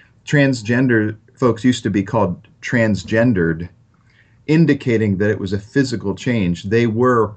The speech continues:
once this and now, now something different.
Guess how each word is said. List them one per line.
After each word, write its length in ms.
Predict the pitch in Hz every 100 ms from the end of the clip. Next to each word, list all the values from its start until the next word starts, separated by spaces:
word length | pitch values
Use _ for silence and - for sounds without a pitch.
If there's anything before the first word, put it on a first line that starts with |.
| _
once 640 | 104 123 127 98 - - -
this 520 | 104 117 92 - -
and 200 | 107 101
now, 420 | 101 110 101 98 - - - _ -
now 380 | 107 110 107 104
something 400 | 113 95 95 87
different. 460 | 113 113 80 -